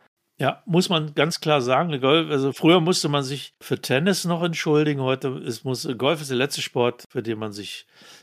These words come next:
entschuldigt. Vielleicht Polo noch, <laughs> ah, Polo ist ja wirklich, also da kenn ich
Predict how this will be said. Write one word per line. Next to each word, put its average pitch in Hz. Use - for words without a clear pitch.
entschuldigt. 98
Vielleicht 107
Polo 127
noch, 107
<laughs> -
ah, -
Polo -
ist -
ja -
wirklich, 131
also 117
da 117
kenn 139
ich -